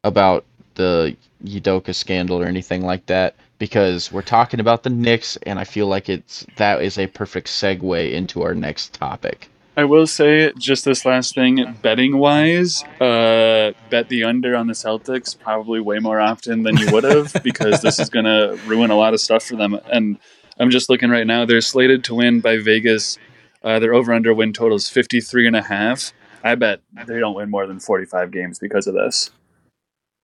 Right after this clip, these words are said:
Speaker 1: Oof.
Speaker 3: It's a huge
Speaker 2: It would,
Speaker 3: hit,
Speaker 2: especially
Speaker 3: the
Speaker 2: with how
Speaker 3: losing
Speaker 2: good the
Speaker 3: your head
Speaker 2: rest of the
Speaker 3: coach.
Speaker 2: East is. Like, the,
Speaker 1: Yeah.
Speaker 2: the East one through nine is gonna have teams that at least think they can be competitive, and half of those teams are true.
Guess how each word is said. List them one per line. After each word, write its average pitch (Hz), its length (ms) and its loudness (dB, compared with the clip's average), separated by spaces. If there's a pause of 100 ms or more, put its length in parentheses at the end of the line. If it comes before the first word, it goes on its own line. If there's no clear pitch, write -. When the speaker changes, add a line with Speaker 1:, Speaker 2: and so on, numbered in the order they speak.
(320)
Speaker 1:
Oof. 110 500 2 (280)
Speaker 3:
It's 117 200 -2
a 127 80 6
huge 110 340 4
Speaker 2:
It 147 120 4
would, 151 100 6
Speaker 3:
hit, 98 100 4
Speaker 2:
especially 147 360 2
Speaker 3:
the 160 80 4
Speaker 2:
with 147 120 4
how 135 80 0
Speaker 3:
losing 107 140 0
Speaker 2:
good 113 160 0
the 92 40 -2
Speaker 3:
your 95 100 0
head 98 80 0
Speaker 2:
rest 104 160 -4
of 95 120 0
the 92 80 -2
Speaker 3:
coach. 92 80 -10
Speaker 2:
East 104 260 -6
is. 135 320 2
Like, 113 220 0
the, 120 260 2 (140)
Speaker 1:
Yeah. 101 340 4
Speaker 2:
the 135 120 0
East - 240 -10 (100)
one 120 260 4
through 110 460 -4
nine 104 480 2
is 104 160 0
gonna 104 300 -2
have 101 360 -4
teams 113 380 -2
that 101 160 2
at 104 220 0
least 113 260 -2
think 113 240 0
they 107 140 0
can 101 180 -6
be 95 140 -12
competitive, 95 680 -6
and 104 200 -4
half - 320 -2
of 110 80 -6
those 104 180 0
teams 104 300 -6
are 95 60 -14
true. 107 300 0